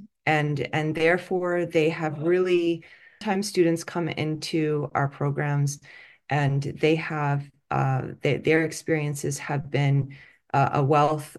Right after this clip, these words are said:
of research, um, uh, opportunities. And so they identify as researchers. They, um, feel very confident in that aspect of their, um, identity. They might be able to engage easily with, with the data set, for example, or they, you know, you,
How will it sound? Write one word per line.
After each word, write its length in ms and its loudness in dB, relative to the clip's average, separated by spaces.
of 300 2
research, 640 -2
um, 560 0
uh, 200 -4
opportunities. 920 -2
And 140 0
so 400 0
they 180 6
identify 540 2
as 260 0
researchers. 960 0
They, 600 4
um, 180 0
feel 160 -4
very 220 0
confident 640 -2
in 120 0
that 240 0
aspect 500 -2
of 140 -2
their, 360 0
um, 380 0
identity. 600 -2
They 120 0
might 280 0
be 160 0
able 160 -2
to 140 -6
engage 540 -2
easily 520 -2
with, 300 -4
with 340 -6
the 100 2
data 380 0
set, 360 -4
for 120 -4
example, 440 -2
or 180 0
they, 220 -2
you 140 -4
know, 80 -2
you, 240 -2